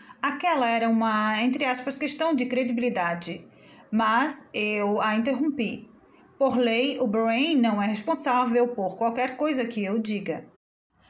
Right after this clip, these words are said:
"Sarah", Larry acrescentou, abre aspas, "com todo respeito, eu escrevo pra várias revistas e jornais. E posso dizer com propriedade, por definição, o colunista emite sua própria opinião."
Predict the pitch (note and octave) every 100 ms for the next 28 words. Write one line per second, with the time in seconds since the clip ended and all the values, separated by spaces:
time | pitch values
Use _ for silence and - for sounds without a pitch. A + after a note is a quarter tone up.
0 | - - - - D4 C#4 A#3 F#3+ - -
1 | - A3+ A3+ A3 A3+ A3+ A3+ B3 A#3 F#3
2 | - - - - - A#3+ A#3 G3+ F3 F3+
3 | F#3 F3+ - - - C4+ C4 D4 B3 A#3
4 | A3+ - A#3+ A3+ A3+ F#3+ - C#4 C#4+ -
5 | A#3 A#3 B3+ A#3+ A3 A#3 C#4+ A#3+ F#3+ F#3
6 | G3 F#3 G3 F#3 F3+ F3 - A3 A#3+ C#4
7 | A#3+ F#3 E3+ - - _ - - - -
8 | _ _ - D#4 F4 F4 A3+ G#3 A#3+ A#3+
9 | B3 B3+ C#4 C#4+ A3+ G#3+ A3 D4+ A#3 G3
10 | F#3+ F#3 F#3+ - A3 G#3 G3+ A3 - D4
11 | D#4 - F3+ - - - - G#3+ A#3 A3+
12 | A3 B3+ D4 - - A#3+ A#3 A3 A3+ -
13 | - A3 A3+ G#3 A3 A3+ G#3+ G#3 A#3+ C4
14 | A#3 E3+